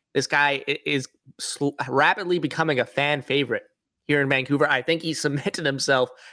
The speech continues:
as a fan favorite here in Vancouver with the game-winning goal in the very first home game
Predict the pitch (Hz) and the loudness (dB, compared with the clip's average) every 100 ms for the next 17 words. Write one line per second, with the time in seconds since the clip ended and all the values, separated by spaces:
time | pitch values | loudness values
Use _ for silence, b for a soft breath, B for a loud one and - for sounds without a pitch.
0 | B 147 135 131 - 135 135 123 135 135 | B 0 0 -2 0 2 0 0 0 0
1 | 123 - 139 127 127 123 135 135 127 B | -2 0 -2 2 0 0 0 2 0 B
2 | B 135 127 131 143 147 143 139 139 135 | B -6 -2 0 0 0 -2 2 2 2
3 | 123 123 143 147 139 - 139 123 - _ | 0 0 0 2 -2 0 0 0 -8 _
4 | _ _ 151 147 143 139 139 | _ _ 2 4 4 0 0